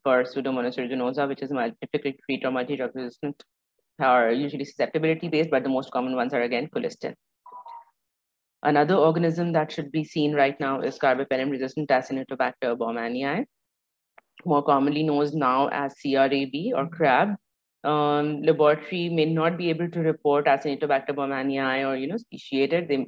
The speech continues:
they usually report them as Acinetobacter species, and that alone, along with, um,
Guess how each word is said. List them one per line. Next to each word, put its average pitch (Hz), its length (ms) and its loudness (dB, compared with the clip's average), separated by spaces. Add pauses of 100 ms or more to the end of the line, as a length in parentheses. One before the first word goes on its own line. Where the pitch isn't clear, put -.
(160)
they 139 80 0
usually 139 380 -2
report 139 360 0
them 139 160 0
as 135 160 -2 (160)
Acinetobacter 135 640 -2
species, 139 400 -6
and 135 160 -2
that 131 260 0
alone, 131 420 -2 (340)
along 143 400 4
with, 147 320 4
um, 127 500 0